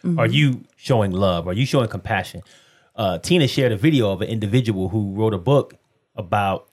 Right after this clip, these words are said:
Speaker 2: this, this topic about
Speaker 1: Right.
Speaker 2: evangelicals in America. And this individual happens to, uh, have said some things that were, um, criticizing Trump in the past.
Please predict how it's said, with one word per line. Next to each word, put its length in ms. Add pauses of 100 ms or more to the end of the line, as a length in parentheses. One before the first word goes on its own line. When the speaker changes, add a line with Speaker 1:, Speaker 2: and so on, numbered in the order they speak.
Speaker 2:
this, 360 (280)
this 140
topic 340
about 220
Speaker 1:
Right. 140
Speaker 2:
evangelicals 480
in 80
America. 560 (460)
And 640
this 180
individual 500
happens 520
to, 500
uh, 200
have 460
said 260
some 220
things 440
that 260
were, 440
um, 380 (460)
criticizing 560
Trump 320
in 80
the 80
past. 480